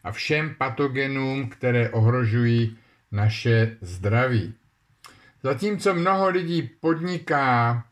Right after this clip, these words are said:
eh, důležité kroky k tomu, aby posílili, eh, svůj imunitní systém, například užíváním, eh, vyššího obsahu vitamínu C v organismu, protože věří, že to pomůže,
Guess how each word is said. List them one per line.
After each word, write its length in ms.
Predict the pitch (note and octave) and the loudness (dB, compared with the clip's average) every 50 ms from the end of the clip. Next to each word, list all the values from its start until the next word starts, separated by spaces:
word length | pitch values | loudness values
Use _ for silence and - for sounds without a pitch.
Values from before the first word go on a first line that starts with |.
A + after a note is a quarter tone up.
| _ - _ _ _ _ _ - | _ -20 _ _ _ _ _ -8
eh, 880 | A2 A#2 A#2 A#2 A#2 A#2 A#2 A#2 A#2 A#2 A#2 A#2 A#2 A#2+ A#2+ A2 A2+ | -4 0 2 2 4 4 4 4 4 4 4 2 2 2 2 2 0
důležité 640 | A2+ B2+ C#3 D#3 D#3 C3+ B2+ C#3+ A#2+ - D#3 C#3+ C3+ | 0 0 0 0 0 0 -2 -2 -2 0 0 0 0
kroky 460 | A#2 D3 C#3+ D#3+ E3 D#3+ - D3 B2+ | 0 0 0 0 0 0 -2 -4 -4
k 100 | A2+ - | -4 -6
tomu, 320 | - C#3 C#3 C#3 C#3 C#3 | -4 -4 -2 -2 -2 -2
aby 220 | C3+ C3 B2+ C3 A#2+ | -2 0 0 -2 -2
posílili, 1000 | A2 B2+ C3+ A#2+ A2 - - D3 C#3+ C#3 C#3+ C#3 C#3 C3+ C#3 C#3 C3+ C3+ A#2+ A2+ - _ _ _ _ _ _ _ _ _ _ - | -2 -2 -2 -4 -4 -4 -2 -2 0 2 2 2 2 2 0 0 0 -2 -4 -6 -8 _ _ _ _ _ _ _ _ _ _ -10
eh, 640 | - G#2+ G#2+ G#2+ G#2+ G#2+ G#2+ G#2+ G#2+ G#2+ G#2+ G#2+ G#2+ G#2+ A2 A2 A2 A2 A2+ A2+ A2+ A2+ A2 G#2+ A2+ A#2+ A2+ | -4 0 0 2 2 2 2 2 2 2 0 0 0 0 -2 -2 -2 -4 -4 -4 -4 -4 -6 -6 -6 -6 -8
svůj 380 | - - - C3+ C3+ C3+ C#3 C3+ | -8 -6 -4 -2 0 0 -2 -2
imunitní 640 | D3 C#3 C#3 C#3+ C#3+ C#3 C3 A2+ - C#3+ C3+ C3 | -2 -2 0 0 0 0 -2 -2 -4 -4 -2 -2
systém, 880 | A2+ - - D#3 D3 - - - - C3+ B2 A#2+ A#2 A2+ B2 D3 D3+ D3 - _ _ _ _ - - _ - | -2 -2 -4 -6 -6 -6 -6 -2 0 0 2 4 2 2 2 -2 -4 -8 -12 _ _ _ _ -20 -20 _ -4
například 640 | B2+ B2+ A#2 A2+ - - D3 C3+ A2+ D3+ C#3 B2+ A2+ - | -2 -2 -2 -2 -4 -6 -6 -4 -2 -2 -2 -2 -2 -4
užíváním, 1040 | C#3+ B2 A2+ C3+ C3+ B2+ B2+ B2+ B2 B2 B2 B2 B2+ B2+ B2 B2 B2 A#2+ A#2+ B2 A#2+ | -2 0 0 0 0 0 0 0 2 2 2 2 2 2 2 2 4 4 4 4 4
eh, 20 | A#2+ A#2+ A#2 A#2 A#2 A#2 A#2 A2+ A#2 A2 A2 A2+ A2+ A2+ A2 G#2+ G#2 | 4 4 2 2 2 2 2 0 0 -2 -4 -2 -2 -2 0 0 0
vyššího 500 | A2 A#2+ A#2+ - - C3 B2 B2 B2+ B2+ | 0 -2 -2 -2 -2 0 2 2 2 2
obsahu 400 | C3 A#2 - - C#3+ B2+ C3 B2+ | 0 -2 -2 -2 -2 0 0 0
vitamínu 560 | A#2+ B2+ A2+ C3 B2+ B2 B2+ B2+ B2 A#2+ A#2 | 0 -2 -2 -2 -2 0 0 2 2 2 2
C 300 | A2 - - C3+ C3 C3 - | 0 0 0 0 0 0 0
v 40 | C3+ | -2
organismu, 760 | C3+ C3 B2+ C#3 C3+ C3+ C3+ C3 A#2+ A#2 C3+ C#3 C#3+ C#3 - _ - - - _ | -4 -4 -4 -4 -6 -6 -4 -4 -4 -4 -4 -4 -6 -8 -10 _ -20 -20 -20 _
protože 500 | - B2 B2 B2 A2+ D3 C3 A2+ B2+ A#2+ | -4 -2 0 0 2 0 2 2 2 2
věří, 340 | A#2+ B2 C3 A#2+ A2+ C3+ B2+ | 2 2 2 2 0 0 0
že 120 | A#2 C3 B2 | 0 -2 0
to 160 | A#2+ B2+ A2 | 0 0 0
pomůže, 680 | G#2+ A#2+ A2+ A#2 A#2+ B2 A#2 G#2+ B2+ B2+ C3+ C3+ A2+ | 2 2 2 4 4 4 4 4 4 4 2 2 -2